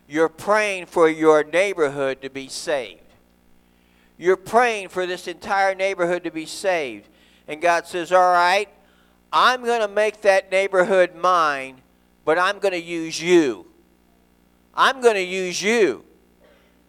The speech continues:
He might say, I'm gonna heal somebody, "I'm gonna use you." I'm gonna, and that's not easy. It's not easy.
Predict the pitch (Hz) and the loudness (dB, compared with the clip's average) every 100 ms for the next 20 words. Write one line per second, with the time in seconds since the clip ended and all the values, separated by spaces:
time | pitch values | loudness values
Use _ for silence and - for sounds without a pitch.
0 | _ _ _ _ _ _ _ _ _ _ | _ _ _ _ _ _ _ _ _ _
1 | _ _ _ _ _ _ _ _ _ _ | _ _ _ _ _ _ _ _ _ _
2 | _ _ _ _ 180 202 202 185 - 202 | _ _ _ _ -10 -2 -2 -2 -2 2
3 | 180 180 165 175 226 247 226 233 208 196 | 2 2 -2 0 0 2 4 4 2 -6
4 | 254 302 302 254 - 202 175 156 151 151 | -6 0 2 0 -2 -2 -2 0 2 2
5 | 143 151 175 - _ _ _ _ _ _ | 2 -2 -8 -14 _ _ _ _ _ _
6 | _ _ _ _ _ _ _ _ _ - | _ _ _ _ _ _ _ _ _ -2
7 | 202 226 214 185 185 185 175 170 208 185 | -2 2 2 2 0 -2 -2 2 6 6
8 | 117 92 _ _ _ _ _ _ _ _ | 4 -6 _ _ _ _ _ _ _ _
9 | _ _ _ _ _ _ _ _ _ _ | _ _ _ _ _ _ _ _ _ _
10 | _ - 175 247 233 196 - 170 190 226 | _ -4 -2 -2 -4 -6 -10 -6 -6 -6
11 | 247 233 262 311 285 170 131 _ _ _ | -2 -2 -2 -8 -14 -16 -18 _ _ _
12 | _ _ _ _ 160 165 208 277 254 185 | _ _ _ _ -4 -2 -2 -6 -10 -14
13 | 143 | -18